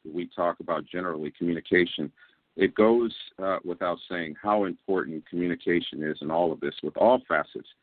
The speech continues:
Uh, when you have organizers that want to come in, the last thing you want to do is, you know, hold up a shield against them and, and, uh, become defensive. If anything, sit down and listen and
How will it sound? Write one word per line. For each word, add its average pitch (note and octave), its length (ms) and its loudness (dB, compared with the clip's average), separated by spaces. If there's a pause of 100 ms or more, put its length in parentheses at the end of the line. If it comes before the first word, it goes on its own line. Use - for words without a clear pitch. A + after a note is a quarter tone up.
(340)
Uh, E2 320 -6
when F2 140 -4
you F2+ 100 -6
have B2+ 320 4
organizers F#2+ 680 -6
that D2+ 200 -10
want E2+ 160 -12
to - 160 -18
come E2+ 200 -6
in, D2+ 80 -8
the C#2+ 40 -10
last G#2 360 -2
thing A2 120 0
you F2+ 140 -4
want E2+ 220 -4
to E2+ 260 -4
do D2 180 -6
is, C2+ 80 -12 (120)
you C#2 100 -2
know, C2+ 140 0
hold G2 280 4
up F2 140 0
a D2+ 80 0 (160)
shield F2+ 320 4
against D#2 400 -4
them D#2 240 -2
and, C#2+ 140 -6
and, D2+ 360 -2 (480)
uh, F2 60 4
become F2+ 380 2
defensive. F#2 640 -2
If D#2+ 120 -6
anything, E2 640 -4 (420)
sit D#3 80 2
down G#3 240 4
and E2+ 160 -6
listen F#2 400 -4
and - 100 -16